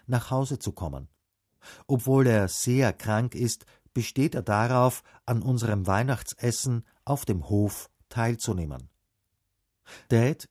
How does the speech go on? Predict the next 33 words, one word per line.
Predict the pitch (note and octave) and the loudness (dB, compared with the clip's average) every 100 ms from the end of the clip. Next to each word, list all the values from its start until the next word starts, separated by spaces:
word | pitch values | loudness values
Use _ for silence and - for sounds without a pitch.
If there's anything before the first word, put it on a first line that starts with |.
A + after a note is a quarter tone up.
| - | -6
ist | C#3 - | -6 -4
glücklich | - F3 - E2+ - - | 0 0 0 -8 -8 -10
und | - B2+ C#3 | 0 2 2
erleichtert, | F#2 F#2 A2+ - A#2+ A2+ - - | 0 0 0 2 0 0 -14 -12
dass | - A2+ | -2 2
er | A2+ | 2
an | F#2+ F#2 - | 0 -4 2
dem | A#2+ D#3+ C#3+ | 2 4 -2
Platz | F#2+ F#2 - - | -4 -6 -6 -10
sein | - G#2+ G#2 | -4 -2 -2
kann, | G#2+ G#2+ G2+ - _ _ | 0 0 -2 -8 _ _
wo | G2 A2+ C3+ | 0 2 2
er | B2+ B2+ | 0 0
auf | G#2 - | -2 -2
der | G2+ | -2
Welt | A2 A2 A2 - _ | 2 0 -2 -8 _
hingehört. | B2+ C#3 B2+ E2 D#2 C2 _ _ _ _ _ _ _ - - - | -2 0 0 -2 -6 -10 _ _ _ _ _ _ _ -20 -20 -20
Von | - A#2 | 0 2
unserem | A#2+ C3 B2+ A2 | 4 2 2 2
Fenster | G#2 A#2+ C3 C#3 G#2 | 2 0 0 -2 2
aus | A2+ A#2 - - | 2 2 -10 -16
sieht | - F3 F3 | -2 -2 0
er | C#3 | 0
in | A2+ A2 | 0 -2
einem | G2 A2+ G#2+ | 0 0 0
der | G#2 G2+ F#2 | -2 0 0
seltenen | F2+ G#2+ A#2+ C3+ A2 G2 | 0 0 0 0 -2 0
Momente, | G2 G2 A2 B2+ B2+ A2+ - - | 0 0 -2 0 -2 -2 -12 -4
in | B2 | -2
denen | A#2+ B2 A#2 | 2 2 2
die | G#2+ G2 | 2 0
Wintersonne | B2 D#3+ A#2 G#2 G#2 G#2 | 0 0 -2 0 0 0
scheint, | - G#2+ A#2 B2 | 0 0 0 -2